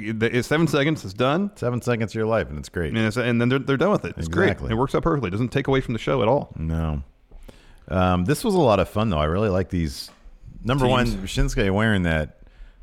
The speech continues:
Speaker 2: that blue
Speaker 1: It's basically a leisure suit.
Speaker 2: leisure suit. <laughs> The leisure suit Larry getup. I love it. It looks so awesome.
Speaker 1: Uh, it, here,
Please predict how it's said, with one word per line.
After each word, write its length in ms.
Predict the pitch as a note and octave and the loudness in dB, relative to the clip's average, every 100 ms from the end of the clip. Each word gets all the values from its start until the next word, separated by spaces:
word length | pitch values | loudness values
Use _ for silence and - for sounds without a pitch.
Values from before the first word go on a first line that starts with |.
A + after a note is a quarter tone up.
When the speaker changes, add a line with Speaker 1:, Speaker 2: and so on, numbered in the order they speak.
| - | -6
Speaker 2:
that 320 | E2 C2+ D#2+ | -4 -4 -4
blue 580 | F#2+ G2 G2 G2 F#2 E2+ - - - - - | -2 0 2 0 -2 -8 -16 -20 -20 -18 -18
Speaker 1:
It's 100 | - | -14
basically 580 | - F2+ C3+ F#2+ G#2+ E2+ | -10 -2 -2 -2 -6 -4
a 60 | |
leisure 240 | E2+ D#2 D#2+ | -4 -6 -4
suit. 100 | G2+ | 0
Speaker 2:
leisure 300 | A#2+ A2+ B2+ | 2 2 4
suit. 280 | - - A#3 - - | 4 4 2 0 -10
<laughs> 160 | - | -4
The 120 | F#3+ D3 | 0 2
leisure 320 | D#3+ D3 D3+ | 2 0 -2
suit 260 | - D#3+ | 2 0
Larry 360 | C3 C3 D3+ D3+ | 2 2 4 4
getup. 480 | G2+ F2+ F2+ F2+ - - - - | 4 2 4 0 -4 -20 -20 -8
I 200 | - D3 | 0 2
love 400 | C3 A#2 A2+ B2 | 4 4 4 4
it. 280 | F2 - - - | 0 -4 -12 -4
It 220 | A2+ - | -2 2
looks 220 | - - | 0 0
so 400 | - - A#2+ A#2 | -6 -4 2 4
awesome. 540 | G2 G#2+ - E2+ C#2+ C2+ | 4 2 0 -4 -4 -8
Speaker 1:
Uh, 140 | - - - - | -10 -14 -14 -6
it, 140 | B2+ - - - - - - - - - - _ _ - | -6 -6 -16 -20 -20 -20 -20 -20 -20 -20 -20 _ _ -10
here, 180 | B2+ | -10